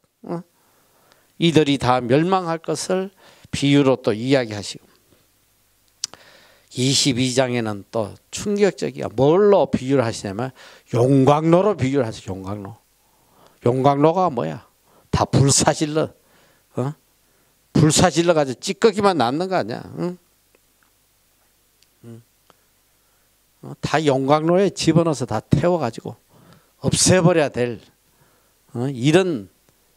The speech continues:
인간들이라는 거지. 응? 응? 또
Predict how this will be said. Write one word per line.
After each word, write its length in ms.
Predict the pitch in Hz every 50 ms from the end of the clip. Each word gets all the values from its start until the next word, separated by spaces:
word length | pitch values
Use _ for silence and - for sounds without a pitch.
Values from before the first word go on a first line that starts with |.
| _ _ _ _
인간들이라는 840 | 120 120 139 123 123 135 151 147 156 151 147 151 151 147 139 135 135
거지. 200 | 123 - - - _ _ _ _ _ _ _ -
응? 220 | 131 135 147 165 175 _ _ _ _ _ _ _ _ _ _ _ _ _ _ - -
응? 180 | 110 117 139 160 _ _ _ _ _ _ _ _ _ _ _ _ _ _ _ _ _ _ _ _ _ _ _ _ _ _ _ _ _ _ _ _ _ _ _ _ _ _ _ _ _ _ _ _ _ _ _ _ _ _ - - - - - - _ _ _ _ _ _
또 120 | - 143